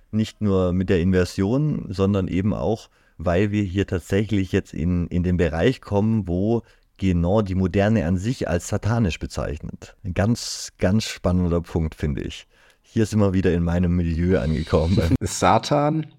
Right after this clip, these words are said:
Speaker 2: auf Hebräisch, ist der Gegner. Das heißt derjenige, der alle Dinge umkehrt und sie gewissermaßen in den Rückwärtsgang versetzt. Es ist der Geist der Verneinung und der Umstürzung, der sich mit der absteigenden oder minderwertigen infernalischen Tendenz i-,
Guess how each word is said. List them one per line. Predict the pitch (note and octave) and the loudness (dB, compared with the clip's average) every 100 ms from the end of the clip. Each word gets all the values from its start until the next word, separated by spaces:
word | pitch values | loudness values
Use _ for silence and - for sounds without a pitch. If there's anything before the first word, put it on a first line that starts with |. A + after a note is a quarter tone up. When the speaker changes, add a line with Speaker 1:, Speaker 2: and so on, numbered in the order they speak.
| - | -4
Speaker 2:
auf | G2+ - | -2 0
Hebräisch, | F#2+ - F#2+ G2+ C3 C3 - | 0 2 0 2 2 0 -2
ist | G2 - | -4 0
der | G#2 | 0
Gegner. | - G#2+ A2 - - - - _ _ _ - | 2 2 2 0 -4 -6 -12 _ _ _ -4
Das | G2 | 0
heißt | G2+ F#2+ - | 2 2 2
derjenige, | F#2+ G2+ A2+ C3 B2+ B2+ B2+ B2+ | 2 2 2 0 0 0 0 0
der | G2+ - | 0 0
alle | G#2+ A2 | 2 2
Dinge | G2+ G#2+ G#2 F#2 | 2 0 2 0
umkehrt | - A#2 B2+ - D#2 E2+ - - | 0 0 0 -2 -2 -2 -6 -6
und | F#2+ | -4
sie | F2+ A2 | -2 0
gewissermaßen | G#2 F#2 A#2+ A#2+ F2+ E2+ G#2+ - G#2 - | 2 2 2 2 2 2 0 -2 -4 -2
in | G2+ | -2
den | G2+ | 0
Rückwärtsgang | F#2 G#2 - D#2+ - D#2+ C#2+ | 2 0 0 -4 -2 -4 -4
versetzt. | - D2 - - - - _ _ _ _ _ _ - | -6 -8 -6 -8 -10 -20 _ _ _ _ _ _ -6
Es | G#2 | -4
ist | - - | -2 0
der | F#2 | -2
Geist | F2+ E2+ F#2+ B2+ - | 2 2 2 0 0
der | A2 | -2
Verneinung | - A2 G#2 A#2+ A2 F2+ F2+ | 2 0 2 2 2 0 0
und | F#2 | 0
der | G2 G2 | 0 2
Umstürzung, | A2 G#2+ - D#2+ C#2 - D#2 D2 - _ _ _ | 2 0 0 -4 -4 -4 -4 -4 -8 _ _ _
der | G2 | -4
sich | F#2 G2+ G#2 | -2 -2 -2
mit | G2+ | 0
der | - | 0
absteigenden | A2 A2+ - A2+ G#2+ A2 G#2+ G#2 G#2 G2+ | 0 -2 -2 0 0 0 0 0 0 0
oder | G#2+ G2 F#2+ - | 0 0 0 -2
minderwertigen | F#2 G2+ B2+ G2+ D#2+ E2+ F2 - F#2 G2 F#2+ F#2+ | 0 4 4 4 2 0 0 -2 -4 -2 -4 -2
infernalischen | F#2+ - F2+ E2+ F2+ A#2 A#2 - G2+ | -4 -2 0 0 0 0 0 0 -2
Tendenz | - F#2+ F#2 G2 A2+ - | -2 -2 0 0 -2 -4
i-, | - | -12